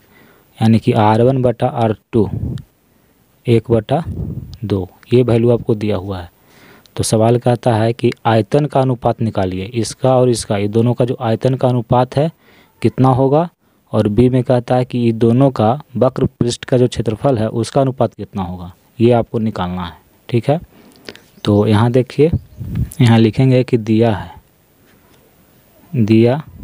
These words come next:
है आर वन बटा आर टू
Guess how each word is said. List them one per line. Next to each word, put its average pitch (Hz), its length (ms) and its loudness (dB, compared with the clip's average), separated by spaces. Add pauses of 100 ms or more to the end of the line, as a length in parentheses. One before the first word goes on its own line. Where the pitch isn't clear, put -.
(680)
है 101 300 -2 (800)
आर 113 280 2
वन 135 280 2
बटा 123 400 0 (160)
आर 113 260 0 (100)
टू 107 220 2